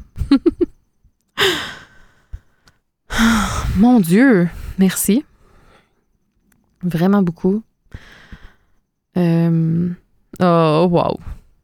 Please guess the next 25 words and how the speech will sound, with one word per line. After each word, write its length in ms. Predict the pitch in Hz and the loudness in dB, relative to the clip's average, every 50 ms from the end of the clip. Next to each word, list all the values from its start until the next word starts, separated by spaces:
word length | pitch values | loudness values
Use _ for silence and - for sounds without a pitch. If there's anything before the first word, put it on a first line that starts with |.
| _ - | _ -2
On 120 | 196 190 | 0 0
dirait 200 | 165 185 185 196 | 2 2 0 2
comme 180 | - 226 208 202 | 2 2 4 4
j'arrive 340 | 185 190 185 170 185 170 | 4 4 4 4 2 2
pour 200 | - - 170 - | 0 -4 -8 -4
conclure 580 | - - 185 170 175 165 - 175 170 180 185 185 | -2 0 0 2 0 0 0 0 2 4 4 2
l'épisode, 520 | 180 180 165 - 170 165 165 170 170 165 160 | 2 0 -2 -2 0 2 2 4 2 2 0
je 60 | - | -4
peux 260 | - - 175 170 170 - - | -2 2 2 2 2 2 0
encore 640 | - 165 165 165 - 202 190 185 185 180 175 160 156 | -2 -2 -2 -2 0 2 4 4 4 4 2 2 0
revoir 500 | 165 180 185 170 165 170 170 170 170 170 | 0 2 2 2 2 4 4 4 2 2
et 80 | 170 170 | 0 0
ressentir 580 | 165 180 180 - - 180 170 - - 180 180 | 0 -2 -2 -2 -2 -2 -2 -2 0 0 0
le 140 | 175 160 170 | 0 0 -2
cercle. 460 | 165 - - 170 175 170 - _ - - _ _ - - - - - - - _ | -4 -4 -2 -2 -2 -4 -6 _ -20 -20 _ _ -20 -20 -20 -20 -20 -20 -8 _
Je 120 | 175 175 165 | -4 -2 0
vous 160 | 165 185 185 | 2 2 2
vois, 420 | 175 170 170 170 190 185 185 185 | 2 2 2 2 4 4 4 2
je 100 | 185 165 | 2 0
vous 140 | 160 151 165 | 0 -2 -2
sens, 540 | 165 - - - - 214 185 185 185 185 190 180 - _ | -2 -2 -4 -2 0 2 2 2 2 2 0 -2 -6 _
toutes, 300 | - - 214 196 190 - | -2 2 2 2 2 2
chacune 420 | - - 185 170 - - 214 208 196 | 0 -2 -4 -4 0 2 2 4 4
d'entre 280 | 185 180 185 180 160 | 4 2 2 0 0
vous. 260 | 160 165 175 180 185 | -2 -2 -4 -4 -6